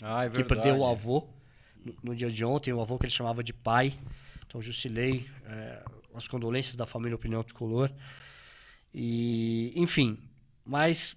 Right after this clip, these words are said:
Speaker 2: por essa questão de não conseguir se impor nos momentos decisivos,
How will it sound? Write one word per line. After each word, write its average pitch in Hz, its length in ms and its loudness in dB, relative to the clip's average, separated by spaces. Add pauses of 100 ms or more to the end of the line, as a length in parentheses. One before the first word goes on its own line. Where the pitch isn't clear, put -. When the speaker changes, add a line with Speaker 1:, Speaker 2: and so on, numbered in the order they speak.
Speaker 2:
por 170 160 8
essa 185 160 4
questão 175 500 4
de 139 160 0
não 165 140 4
conseguir 147 400 0
se - 160 2
impor 139 600 6
nos 127 140 -6
momentos 135 320 -2
decisivos, 127 1200 2